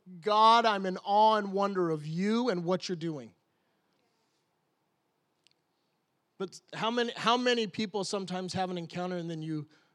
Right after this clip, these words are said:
almost desire that encounter again? And I felt like God was actually showing me with those three gold flakes.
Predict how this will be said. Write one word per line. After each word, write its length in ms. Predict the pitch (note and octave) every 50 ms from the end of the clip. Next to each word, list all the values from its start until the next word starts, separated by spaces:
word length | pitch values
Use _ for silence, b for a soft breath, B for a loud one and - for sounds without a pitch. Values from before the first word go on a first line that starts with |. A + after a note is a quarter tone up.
| b b -
almost 580 | - E3+ F#3 F#3 F3 F3+ F3 - - - D#3+ D3
desire 720 | E3 E3+ D#3 C#3 C3 D#3 D#3 D#3+ E3 E3+ F3 E3 D#3+ D#3+
that 220 | D3 D#3 D#3 C#3+ C#3+
encounter 540 | C3+ C3+ - C#3 C#3+ D3+ D#3 D3+ C#3+ C3+
again? 460 | B2 A#2+ A#2 C#3 C3+ B2+ A2+ A2+ A#2 A2 _ _ _ _ _ _ _ _ _ _ _ _ _ _ _ _ _ _ _ _ _ _ _ _ _ _ _ _ _ _ _ _ _ _ _ _ _ _ _ _ _ _ _ _ _ _ _ _ _ _ _ _ b b b b b b b b b b -
And 100 | - F3
I 60 | F3
felt 240 | - - A3 A3 A3
like 180 | G3 G3 F#3
God 240 | D#3+ G3 G3 G3 F#3+
was 160 | F#3+ F#3 E3+
actually 400 | F#3+ F#3+ F#3 - - F#3+ F#3 F3
showing 460 | E3 - - - F#3+ F#3 F#3+ F#3+ F#3 F3+
me 100 | E3+ E3
with 140 | E3 D#3+
those 260 | - F3 E3 D3+ - -
three 640 | - D#3+ F3 F#3+ F#3 F3+ F3+ F3 E3 C#3+ B2 - _ _ _ _ _ _ _ _ _ _ _ D#3+
gold 300 | D3 E3 F3 F3 E3 D3+
flakes. 720 | - - E3+ E3+ E3+ E3 D#3 C3+ - - - - - -